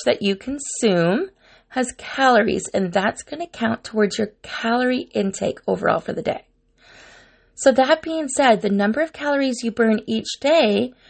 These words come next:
which is known, we're gonna call them as calories, but it's also known as energy. It can be a little bit more complicated than calories in, calories out. So there's three different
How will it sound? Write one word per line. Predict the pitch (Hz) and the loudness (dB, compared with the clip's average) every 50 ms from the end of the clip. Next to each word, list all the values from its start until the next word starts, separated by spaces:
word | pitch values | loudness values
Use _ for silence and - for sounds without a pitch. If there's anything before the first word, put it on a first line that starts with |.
| - _ _ _ _ | -20 _ _ _ _
which | 233 226 - | -4 -2 -2
is | 233 214 214 | -2 0 0
known, | 214 214 208 202 196 196 190 202 | 2 2 2 2 2 0 0 0
we're | 208 208 | 0 2
gonna | 220 202 202 202 | 2 2 2 0
call | - - - 202 | -2 0 0 2
them | 196 190 190 | 4 4 2
as | 196 196 | 2 0
calories, | - - 202 185 170 160 165 175 175 170 | -2 0 2 4 4 4 2 2 0 -2
but | - - 170 | -2 0 0
it's | - - - | 0 0 0
also | 185 185 170 - 196 185 | -2 -2 -2 -2 0 2
known | 175 175 175 170 170 | 2 2 2 2 2
as | 175 170 - - | 0 -4 -2 2
energy. | - 208 208 185 170 165 - 185 185 220 269 - _ - - - - - _ _ _ _ _ _ _ _ _ _ _ _ _ _ _ _ _ _ _ _ _ _ _ _ _ _ _ _ _ _ _ | 4 4 4 4 2 0 -2 -2 0 -2 -2 -4 _ -20 -20 -20 -20 -20 _ _ _ _ _ _ _ _ _ _ _ _ _ _ _ _ _ _ _ _ _ _ _ _ _ _ _ _ _ _ _
It | - 240 - | -4 -2 0
can | - 269 | 0 0
be | 247 277 285 | 2 2 2
a | 277 | 0
little | 254 226 220 226 240 254 262 | 0 0 2 4 4 4 4
bit | 240 254 - | 4 2 2
more | 233 233 220 | 2 0 0
complicated | - - 208 202 - 214 - - 202 175 170 185 170 | 0 -2 -2 -2 -2 -6 -2 0 0 0 0 -2 -4
than | - - 170 170 160 | -2 -2 -2 -2 -4
calories | - - - 190 190 180 180 175 170 - - | -6 -4 -2 0 0 0 0 0 -2 -4 -4
in, | - 170 165 160 160 170 - _ _ _ _ | 0 0 2 2 0 -2 -4 _ _ _ _
calories | - - 165 156 165 165 - 156 170 170 - - _ | -8 -6 -4 -2 -2 -2 -4 -4 -6 -8 -12 -16 _
out. | - 160 - - - _ - - - - _ _ _ _ - - - - - _ _ _ _ _ _ _ - - - - | -8 -6 -6 -6 -8 _ -14 -14 -14 -14 _ _ _ _ -20 -20 -20 -20 -20 _ _ _ _ _ _ _ -20 -20 -20 -14
So | - - 254 226 | 0 4 4 6
there's | 220 240 240 233 - - | 6 6 4 4 2 -6
three | - 240 269 294 320 294 | -8 -6 -4 -4 -4 -6
different | 233 - - 226 214 - 220 208 202 190 - - - | -6 -2 -2 -2 -2 0 0 0 0 0 -2 -6 -12